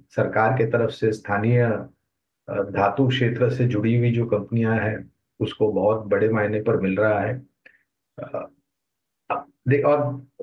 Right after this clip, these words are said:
अ, ferrous, नॉन फेरस जो metals के दाम है commodity market में, वहां पर भी ज्यादा, मतलब, अ, उतार चढ़ाव नहीं देख रहे हैं हम।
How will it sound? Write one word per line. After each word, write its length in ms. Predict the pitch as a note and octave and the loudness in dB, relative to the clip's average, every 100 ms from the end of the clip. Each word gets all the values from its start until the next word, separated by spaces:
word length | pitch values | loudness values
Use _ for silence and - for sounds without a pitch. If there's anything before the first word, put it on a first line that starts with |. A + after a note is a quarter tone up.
| - | -2
अ, 340 | A2 A#2 A2 G#2+ - _ - | 0 2 2 0 -4 _ 0
ferrous, 300 | C3 C#3 B2+ | 2 2 2
नॉन 260 | B2+ B2+ B2+ | 2 4 4
फेरस 580 | B2+ A#2+ - - - - A#2+ | 4 2 -2 -14 -20 -8 -2
जो 500 | A#2+ A#2 A2+ A2 G#2+ | 2 4 4 4 0
metals 480 | A2+ A2+ A#2+ A#2+ - | -2 0 2 0 -2
के 180 | - A2 | -2 2
दाम 320 | G#2 A2 A2 | 2 2 0
है 140 | G#2 | 0
commodity 500 | - G2+ G2 F#2+ A2 | 0 -2 -2 -2 -4
market 440 | G#2 F#2+ - G#2 - | -4 -4 -2 -4 -4
में, 140 | G#2+ - _ _ _ _ _ - | -12 -14 _ _ _ _ _ 0
वहां 260 | A2 B2+ | 2 4
पर 120 | C3 B2 | 4 4
भी 200 | B2+ B2 | 2 4
ज्यादा, 320 | G2+ G#2+ A#2 | 2 2 2
मतलब, 540 | G#2+ - A2+ G2 G2 | 2 2 0 0 0
अ, 440 | G2 F#2 F2 - _ _ _ _ _ B2 | 2 2 -2 -6 _ _ _ _ _ -2
उतार 400 | B2 A#2+ B2+ B2 | 2 2 2 2
चढ़ाव 320 | A2+ A#2+ G2 | 2 2 2
नहीं 140 | G2+ | 0
देख 280 | F#2+ F2+ - | 0 -2 0
रहे 80 | G2 | -2
हैं 80 | F#2 | -4
हम। 160 | F#2+ | -12